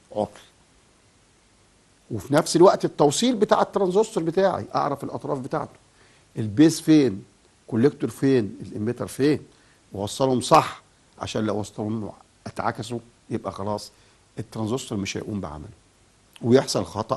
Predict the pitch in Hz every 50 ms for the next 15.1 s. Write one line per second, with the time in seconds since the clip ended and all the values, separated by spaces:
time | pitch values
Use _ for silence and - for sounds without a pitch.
0 | - - 98 80 80 95 104 - 131 131 139 123 123 147 143 139 120 95 - -
1 | - _ _ _ _ _ _ - - _ _ - - - 117 110 - - 123 151
2 | 185 208 208 185 185 190 165 156 156 - - 185 170 175 208 220 214 - - -
3 | _ _ _ - - 127 139 147 170 165 - 175 185 180 - 160 147 - 190 190
4 | - 190 165 - 143 135 165 190 175 - 165 151 196 220 208 - - - _ -
5 | 127 131 139 139 127 123 180 202 196 160 156 143 151 170 190 202 - - 143 139
6 | 131 143 135 143 135 135 - - - - - 180 170 170 180 139 123 147 147 147
7 | 156 147 - - 196 160 117 - - - - - - - - _ - 123 123 117
8 | 123 117 160 196 214 208 202 190 - 175 160 160 180 214 240 247 202 - - -
9 | - _ _ _ _ _ _ _ - 113 110 107 135 180 190 196 196 170 160 165
10 | 156 - - 202 214 220 - 185 170 165 156 160 180 208 240 254 233 180 - -
11 | - _ _ _ _ _ - 123 127 123 143 147 156 160 156 - - 156 131 131
12 | 139 147 143 143 139 - - _ _ _ - - _ _ _ _ - - 120 -
13 | 123 120 127 123 120 107 107 92 98 117 120 120 - - - 117 104 113 117 120
14 | 113 101 101 90 98 98 104 107 123 123 123 127 - - 120 127 143 156 170 180
15 | 170